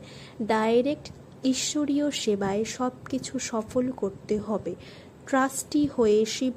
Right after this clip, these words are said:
বাবার জন্য সেবা করতে হবে। দুই, যতটা সময়ের জন্য স্মরণ করতে বসো, ততটা সময়ে বুদ্ধি কোথায় কোথায় গেছে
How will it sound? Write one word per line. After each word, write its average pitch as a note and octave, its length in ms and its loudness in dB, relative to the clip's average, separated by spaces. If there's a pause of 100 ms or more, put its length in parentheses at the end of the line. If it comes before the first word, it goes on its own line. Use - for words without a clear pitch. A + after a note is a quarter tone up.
বাবার B3+ 360 2
জন্য B3 420 0
সেবা A#3+ 460 2
করতে G3+ 420 -6
হবে। F#3+ 400 -4 (920)
দুই, B3+ 400 2 (460)
যতটা D#4 560 2
সময়ের A3 600 2
জন্য B3+ 380 0
স্মরণ A#3 520 -2
করতে G#3+ 540 -2
বসো, G3 600 -4
ততটা G3+ 520 -4
সময়ে F#3+ 600 -2 (460)
বুদ্ধি B3 580 2
কোথায় C4+ 440 0
কোথায় G#3+ 540 -4
গেছে G3 480 -4